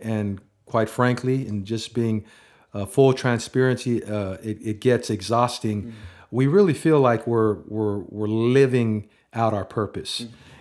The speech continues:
Speaker 1: And as her and I do that as a couple, but as adults and as parents, we, uh, we're trying our very best to just model what it means, uh, for our kids to model what it means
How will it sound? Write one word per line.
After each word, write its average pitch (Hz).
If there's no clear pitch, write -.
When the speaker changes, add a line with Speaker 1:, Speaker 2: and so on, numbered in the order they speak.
Speaker 1:
And 113
as 113
her 156
and 135
I 147
do 135
that 107
as 107
a 110
couple, 127
but 107
as 110
adults 110
and 104
as 98
parents, 123
we, 139
uh, 113
we're 120
trying 143
our 113
very 120
best 110
to 110
just 117
model 107
what 120
it 107
means, 117
uh, 104
for 127
our 113
kids 120
to 113
model 113
what 110
it 101
means 107